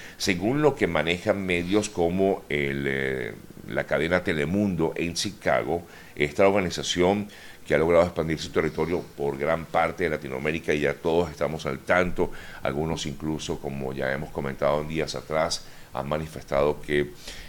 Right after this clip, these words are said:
han, eh, hay presencia de supuestos integrantes de este Tren de Aragua en ciudades como la misma Miami. Pues ahora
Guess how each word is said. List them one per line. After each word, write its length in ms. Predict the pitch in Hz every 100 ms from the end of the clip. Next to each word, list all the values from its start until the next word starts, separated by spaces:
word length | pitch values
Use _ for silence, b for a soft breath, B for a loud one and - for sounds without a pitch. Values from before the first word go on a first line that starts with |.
| -
han, 460 | 69 71 73 76 76
eh, 340 | 73 73 71
hay 140 | - 76
presencia 880 | 78 76 82 78 76 - 80 78 73
de 360 | 69 69 67
supuestos 640 | - 71 - 76 - 78 80
integrantes 560 | 78 67 67 69 71
de 140 | 69 67
este 240 | 69 76
Tren 240 | 76 71
de 80 | 73
Aragua 460 | 71 71 69 73 71 B B B -
en 300 | 78 76 73
ciudades 400 | - 76 71 -
como 340 | 78 76 73
la 120 | 69
misma 300 | 69 69 76
Miami. 480 | 73 82 98 78 82
Pues 440 | - 80 82 - -
ahora 540 | 76 85 87 90 107